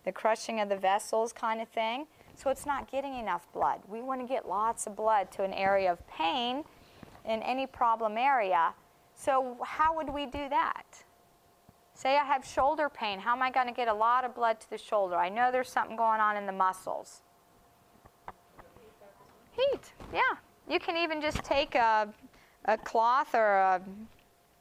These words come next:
one of these towels, like a towel out of your room, wring it out,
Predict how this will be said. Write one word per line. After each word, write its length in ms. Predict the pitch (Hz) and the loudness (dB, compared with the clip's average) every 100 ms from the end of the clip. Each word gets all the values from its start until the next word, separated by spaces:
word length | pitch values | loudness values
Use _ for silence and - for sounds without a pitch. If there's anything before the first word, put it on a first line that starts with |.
| _ _ _ - - | _ _ _ -20 -14
one 220 | 208 226 | -4 -2
of 80 | 220 | -2
these 180 | 220 214 | -4 -6
towels, 600 | - - 202 220 254 - - - | -2 2 4 4 0 -6 -14 -4
like 200 | 202 202 | -4 -4
a 40 | |
towel 260 | 202 208 202 | -2 2 4
out 120 | 208 | 2
of 60 | 214 | 0
your 100 | 208 | -2
room, 300 | 226 277 311 - - _ | 0 -2 -4 -12 -20 _
wring 280 | 202 233 254 | -2 0 2
it 100 | 247 | 2
out, 500 | 226 226 330 - - | 4 4 2 -2 -14